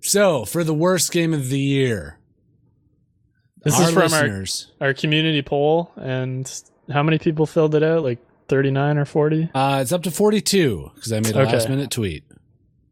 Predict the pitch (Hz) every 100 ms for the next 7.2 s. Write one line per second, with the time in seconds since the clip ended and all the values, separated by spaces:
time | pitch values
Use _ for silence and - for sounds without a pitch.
0 | _ _ _ _ _ _ 123 123 147 220
1 | 262 220 165 165 139 107 98 104 90 87
2 | 92 78 - - - - - 117 160 170
3 | 147 160 143 127 - 107 - 185 127 95
4 | 104 82 - 98 98 87 76 71 - _
5 | _ _ _ _ _ _ _ _ _ _
6 | _ _ _ - 95 92 92 90 87 87
7 | 90